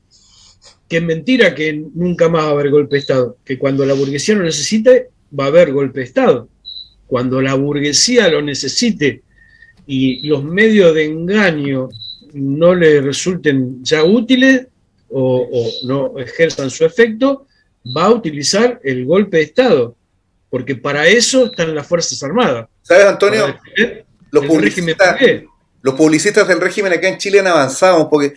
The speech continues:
Speaker 2: son muy ingeniosos, al menos hay que concederles que son ingeniosos. Han incorporado
Speaker 1: Ujú.
Speaker 2: al reclamo, al reclamo de justicia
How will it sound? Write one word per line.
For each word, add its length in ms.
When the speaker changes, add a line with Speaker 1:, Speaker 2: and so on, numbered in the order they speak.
Speaker 2:
son 180
muy 160
ingeniosos, 720
al 120
menos 220
hay 100
que 120
concederles 440
que 100
son 180
ingeniosos. 480
Han 140
incorporado 540
Speaker 1:
Ujú. 80
Speaker 2:
al 60
reclamo, 800
al 120
reclamo 360
de 80
justicia 680